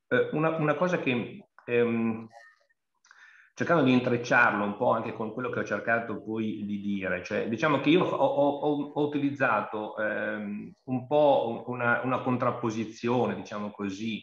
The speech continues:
eh, tra il piacere e l'angoscia, no? Cioè, dunque, ehm, di nuovo, declinando per me in modo determinante, cioè,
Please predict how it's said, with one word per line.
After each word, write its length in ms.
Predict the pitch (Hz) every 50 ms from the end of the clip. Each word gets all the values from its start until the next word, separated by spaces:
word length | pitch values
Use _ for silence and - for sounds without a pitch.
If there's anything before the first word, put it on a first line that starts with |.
| - _ _ _ _ _ _
eh, 640 | - - 98 98 98 98 95 95 95 95 95 98 98 - - - - _ _ _ _ - - -
tra 140 | - 117
il 100 | 113 104
piacere 380 | - 131 123 120 - 135 127 120
e 40 | 113
l'angoscia, 840 | 107 104 104 104 110 110 101 95 - - - - 87 90 92 - - _ _ _ _ _ _ - - _ - _ _
no? 200 | - - 113 110
Cioè, 240 | 104 107 104 107 104
dunque, 600 | 107 120 127 131 131 131 123 117 104 104 104 90 92
ehm, 720 | 104 101 101 98 101 101 101 101 101 101 98 98 98 - - - -
di 280 | - - 107 104 120
nuovo, 600 | 117 120 127 139 131 120 110 107 110 107 - - - - _ _ _ _ _ _ -
declinando 580 | 110 131 147 147 147 147 151 170 175 160 135 -
per 120 | 127 127 127
me 180 | 143 160 156 139
in 100 | 127 127
modo 260 | 135 147 143 131 117
determinante, 1120 | 113 120 117 123 123 120 120 120 120 123 135 131 123 113 104 101 101 101 98 98 98 -
cioè, 320 | - - 110 101 - -